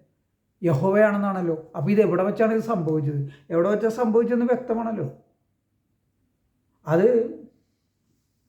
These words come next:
ബൈബിൾ പുസ്തകം രണ്ടാം അധ്യായത്തിൽ, ഏ, അ-, അനന്തരം യഹോവ ആദമിനെ,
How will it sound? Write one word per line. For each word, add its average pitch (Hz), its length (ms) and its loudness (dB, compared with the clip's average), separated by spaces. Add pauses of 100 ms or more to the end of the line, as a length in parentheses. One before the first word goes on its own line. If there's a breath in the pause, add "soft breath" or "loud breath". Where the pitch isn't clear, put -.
(300)
ബൈബിൾ 156 320 -2 (120)
പുസ്തകം 202 360 0 (160)
രണ്ടാം 170 320 0 (100)
അധ്യായത്തിൽ, 170 440 -2 (1120)
ഏ, 156 140 -6 (440)
അ-, 165 160 -12 (220)
അനന്തരം 175 440 0 (640)
യഹോവ 165 420 2 (1300)
ആദമിനെ, 180 580 -2